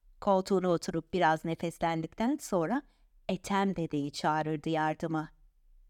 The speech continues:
Kimdi Ethem dede? Hakkında bildiklerimiz halamın seslenirken kurduğu cümlelerle sınırlıydı.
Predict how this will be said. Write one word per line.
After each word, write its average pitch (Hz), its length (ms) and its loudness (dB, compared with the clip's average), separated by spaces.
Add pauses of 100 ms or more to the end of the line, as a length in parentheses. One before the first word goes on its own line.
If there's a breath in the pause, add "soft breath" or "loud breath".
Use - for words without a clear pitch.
(600)
Kimdi 330 360 0
Ethem 151 560 -2
dede? 180 400 0 (420)
Hakkında 339 580 2
bildiklerimiz 247 840 2 (220)
halamın 269 340 4
seslenirken 208 840 0
kurduğu 190 420 0
cümlelerle 196 680 2
sınırlıydı. 160 720 -2